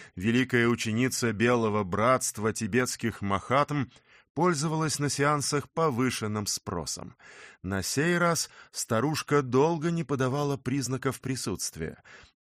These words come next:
Пот крупными каплями катился по мясистому лицу медиумической мадам. Казалось, она едва удерживается, чтобы не свалиться со стула. Наконец француженка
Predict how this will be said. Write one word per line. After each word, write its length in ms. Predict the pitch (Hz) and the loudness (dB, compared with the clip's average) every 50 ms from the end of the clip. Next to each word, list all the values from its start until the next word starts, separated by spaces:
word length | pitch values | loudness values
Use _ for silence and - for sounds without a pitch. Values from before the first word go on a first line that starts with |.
| _ - | _ -2
Пот 340 | 113 123 127 131 131 - _ | 2 2 2 2 0 -4 _
крупными 560 | - - 123 131 135 131 127 127 127 127 131 | -6 -2 0 0 0 0 -2 -2 -2 -2 -2
каплями 500 | 127 127 131 135 135 - 117 120 120 123 | -2 -2 -2 -2 -2 -2 -2 -2 -2 -2
катился 540 | 117 - 120 117 - 139 135 131 - - 131 | -2 -4 -4 -4 -2 -2 -2 0 0 -2 -2
по 120 | - - 123 | -2 -2 -2
мясистому 720 | 120 123 123 - - 147 147 131 - - 131 123 127 127 | 0 0 0 -2 -2 -2 -2 -4 -4 -4 -2 -2 0 0
лицу 400 | 123 127 120 - - - 151 143 | 0 0 0 -2 -2 -2 0 0
медиумической 1040 | 131 127 131 131 110 120 127 123 123 127 135 127 - 131 117 - - - 120 113 113 | 0 0 0 0 0 0 0 2 0 0 -2 -2 -4 -4 -6 -6 -4 -2 -2 0 0
мадам. 560 | 110 107 104 107 101 110 156 160 151 131 - - 135 - - - - - _ | 2 0 0 0 0 0 2 2 2 0 0 -4 -10 -16 -18 -20 -20 -20 _
Казалось, 600 | - - 120 113 87 117 135 139 131 127 120 - - | -4 -2 -2 -2 0 0 2 2 2 2 0 0 -2
она 180 | 123 120 127 | -2 -2 -2
едва 460 | 127 110 107 120 92 95 107 147 156 151 | -2 0 -2 -2 -2 -2 -4 -4 -4 -4
удерживается, 880 | 147 151 117 123 170 175 151 98 90 104 101 104 110 110 - - 123 | -4 -4 -4 -2 -2 -2 -2 -2 -2 -2 0 0 0 0 0 -2 -2
чтобы 360 | 107 - - 147 143 123 143 | -2 -2 -2 -2 -2 0 0
не 140 | 139 135 135 | 0 0 0
свалиться 800 | 127 - - 104 110 113 107 95 87 98 98 - - - 117 110 | 0 -2 -2 0 0 0 0 0 -2 -4 -4 -6 -6 -6 -4 -4
со 200 | - - - 127 | -4 -4 -4 -6
стула. 640 | - - - - - 147 139 120 92 82 - _ _ _ _ - - - - - - _ - | -6 -8 -10 -8 -6 -6 -6 -6 -6 -8 -12 _ _ _ _ -20 -20 -20 -20 -20 -20 _ -6
Наконец 540 | 92 98 101 95 107 101 104 117 120 113 | -4 -2 -2 0 0 0 2 2 0 0
француженка 800 | - - 101 107 101 95 - 120 123 107 117 113 - - 110 104 | 0 -2 -2 -2 -2 -2 -2 -2 -2 0 -2 -2 0 0 -2 -2